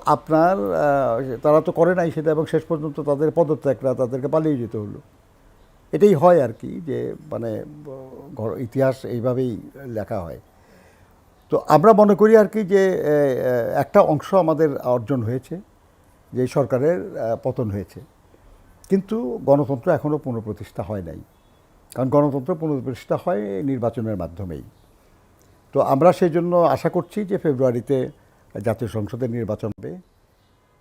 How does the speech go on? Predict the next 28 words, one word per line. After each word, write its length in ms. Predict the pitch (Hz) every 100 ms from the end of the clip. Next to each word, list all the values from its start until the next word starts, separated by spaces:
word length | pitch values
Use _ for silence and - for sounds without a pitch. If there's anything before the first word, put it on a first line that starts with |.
| _
এই 80 | -
নির্বাচনে 500 | 185 165 165 170 165
কী 160 | 160 175
হবে 220 | 160 160
আমরা 160 | 151
জানি 240 | 143 143 151
না, 100 | 135
এটা 140 | 131
কেউই 240 | - 156 170
জানে 240 | 131 117
না, 140 | 113
কারণ 240 | - 117 113
এটা 180 | 107 117
জনগণের 480 | 123 117 113 123
হাতে। 280 | 110 - 113 175 _ _ _ _ _
জনগণ 360 | 117 131 123 135
সিদ্ধান্ত 420 | 135 101 123 113
নেবে 340 | 113 113 139
যে 120 | 156 117
কাকে 280 | 104 -
তারা 200 | 110 101
দায়িত্ব 340 | 95 95 - 92
দেবে। 200 | 101 147 _ _ _ - 107
যদি 300 | 175 180 240
বিএনপিকে 540 | 165 160 147 147 147
দায়িত্ব 380 | 120 117 - 117
দেয় 240 | 95 117
তারা, 360 | 123 85 85